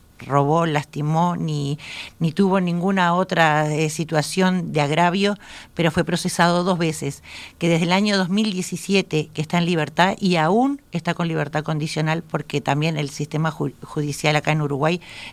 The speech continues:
es un atraso. Entonces, eh,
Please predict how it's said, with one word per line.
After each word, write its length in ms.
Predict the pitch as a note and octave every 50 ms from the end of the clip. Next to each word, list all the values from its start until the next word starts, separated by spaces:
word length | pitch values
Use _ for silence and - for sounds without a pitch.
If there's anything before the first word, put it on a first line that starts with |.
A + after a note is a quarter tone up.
| -
es 160 | - D3 -
un 120 | - D3+ C#3+
atraso. 480 | C3+ - B2+ B2 - - - C3+ C#3 - - - - - - - - - - -
Entonces, 520 | - D#3 D#3 E3 D#3+ - E3 D#3+ D#3 - -
eh, 400 | - D#3+ D#3 D3+ D3+ D3 D3 D3